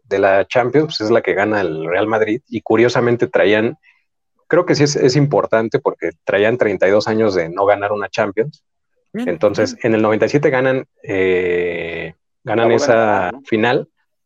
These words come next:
Speaker 1: contra la Juve, justamente de, de Zidane. ¿Y saben quién estaba también ahí? Del Piero todavía en, en, en esa Juve.
Speaker 2: Uno de los
Speaker 1: Entonces,
Speaker 2: pocos jugadores
Speaker 1: ahí
Speaker 2: que les
Speaker 1: viene
Speaker 2: ha aplaudido el Bernabéu, ¿eh?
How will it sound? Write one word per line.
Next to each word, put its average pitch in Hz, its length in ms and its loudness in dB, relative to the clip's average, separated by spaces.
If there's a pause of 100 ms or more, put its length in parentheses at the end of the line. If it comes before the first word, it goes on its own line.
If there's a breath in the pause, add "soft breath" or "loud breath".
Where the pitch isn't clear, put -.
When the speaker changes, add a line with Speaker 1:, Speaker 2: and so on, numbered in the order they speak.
(360)
Speaker 1:
contra 113 500 0
la 113 180 4
Juve, 143 380 4
justamente 123 640 0
de, 87 840 0
de 95 500 0
Zidane. 113 360 -2 (100)
¿Y 139 80 -4
saben 170 200 0
quién 175 120 2
estaba 165 240 2
también 135 220 0
ahí? 139 200 2
Del 117 200 0
Piero 123 300 2
todavía 107 420 2
en, 98 60 -10 (240)
en, - 100 -16 (840)
en 101 120 -4
esa 107 200 0
Juve. 104 360 0 (500)
Speaker 2:
Uno 190 140 2
de 240 80 4
los 170 100 2
Speaker 1:
Entonces, 120 80 2
Speaker 2:
pocos 220 160 0
jugadores 185 300 2
Speaker 1:
ahí 165 160 4
Speaker 2:
que 175 120 0
les 165 80 -8
Speaker 1:
viene 156 220 2
Speaker 2:
ha 160 60 2
aplaudido 226 360 0
el 226 60 -6
Bernabéu, 160 520 -4
¿eh? 302 120 -10